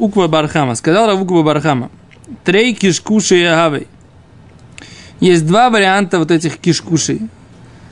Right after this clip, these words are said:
"Хад авруи лона, вехад стума фили". Говорит, есть две, э, два вида кишкушей.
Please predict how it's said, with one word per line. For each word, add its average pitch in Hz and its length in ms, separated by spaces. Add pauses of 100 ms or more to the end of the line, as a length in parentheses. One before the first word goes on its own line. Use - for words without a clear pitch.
(560)
"Хад 220 640
авруи 170 640
лона, 143 460 (600)
вехад 180 920
стума 208 540
фили". 160 400 (1040)
Говорит, 165 220
есть 180 260
две, 226 380 (480)
э, 151 720
два 175 320
вида 196 260
кишкушей. 165 600